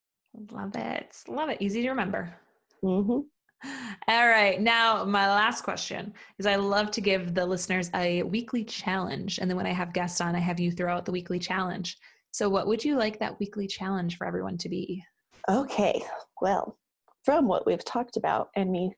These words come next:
Speaker 2: thinking about <laughs> this, the
Speaker 1: <laughs>
Speaker 2: weekly challenge is I challenge all of your listeners to take this week and take ten to fifteen minutes every day and write out who you wanna be. Start shaping your identity.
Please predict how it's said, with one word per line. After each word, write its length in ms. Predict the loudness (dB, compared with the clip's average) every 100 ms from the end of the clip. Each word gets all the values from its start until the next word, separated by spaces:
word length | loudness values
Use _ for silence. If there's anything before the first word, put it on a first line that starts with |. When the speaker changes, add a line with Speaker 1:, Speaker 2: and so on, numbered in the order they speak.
| -4
Speaker 2:
thinking 320 | -4 -2 -4
about 220 | -2 0
<laughs> 20 |
this, 300 | 2 2 0 -2 -4 -6 0
the 100 | 2
Speaker 1:
<laughs> 60 | 2
Speaker 2:
weekly 280 | 2 2 2
challenge 580 | 4 4 4 2 0 2
is 240 | 4 6 4
I 280 | 4 4 2
challenge 640 | 2 2 4 2 0 -4 -4
all 180 | -2 0
of 100 | 0
your 140 | 0
listeners 540 | 0 0 -2 -4 -6 -10 -20 -20 -18 -2
to 140 | 0
take 300 | 2 2 4
this 240 | 2 2 2
week 340 | 2 2 -2 0
and 400 | 2 2 2 0 -6 _ _ _ _
take 400 | 0 2 2 0 -18 _ -8
ten 560 | 0 2 4 2 0 -2
to 80 | 0
fifteen 420 | 2 2 2 2
minutes 380 | 2 2 -2 -6 _
every 280 | 2 4 4
day 320 | 4 2 0 -6 _ _ _ _
and 300 | 0 2 2
write 320 | 2 2 4 4
out 340 | 4 2 0 -8 _ _ _ 0
who 100 | 2
you 160 | 4
wanna 200 | 4 2
be. 180 | 0 -2
Start 300 | 2 2 2
shaping 420 | 2 2 2 0
your 140 | 2 2
identity. 580 | 2 0 0 -4 -8